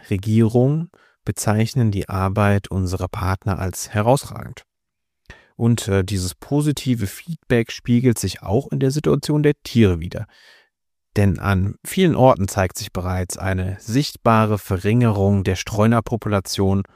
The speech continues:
und wir beobachten Tiere, die gesünder aussehen. In Taprik, dem Ort, den wir gerade näher beleuchtet haben, werden wir mit unseren mobilen Kliniken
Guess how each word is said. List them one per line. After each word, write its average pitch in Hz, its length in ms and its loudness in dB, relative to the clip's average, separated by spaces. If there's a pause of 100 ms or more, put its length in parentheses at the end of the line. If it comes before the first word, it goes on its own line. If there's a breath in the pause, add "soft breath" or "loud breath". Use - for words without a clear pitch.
(480 soft breath)
und 165 300 2
wir 98 80 -2
beobachten 95 840 -2 (120)
Tiere, 95 500 -2 (120)
die 104 80 -4
gesünder 95 400 0
aussehen. - 320 -10 (500)
In 165 220 4
Taprik, - 800 -2
dem - 180 -6
Ort, 101 420 0
den 95 240 0
wir 90 240 0
gerade 82 640 -4 (160)
näher 107 340 2
beleuchtet 98 540 2
haben, 95 400 0 (160)
werden 139 320 4
wir 127 120 4
mit 113 160 2
unseren 95 480 2
mobilen 87 440 0
Kliniken 98 720 0